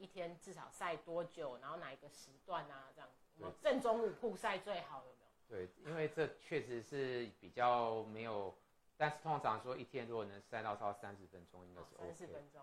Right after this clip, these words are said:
Speaker 2: 可是因为台湾的太阳如果太大的时候，可能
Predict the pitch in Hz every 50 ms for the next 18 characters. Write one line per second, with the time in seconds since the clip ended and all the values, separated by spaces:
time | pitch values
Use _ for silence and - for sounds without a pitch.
0 | 139 - 131 127 165 156 147 139 - - 117 110 117 120 120 113 - - 127 113
1 | 107 101 90 90 95 92 98 104 - - 98 92 90 82 73 - - - _ _
2 | - _ _ _ _ - 139 120 113 - 117 104 98 101 - - 104 101 101 98
3 | - 107 92 92 98 104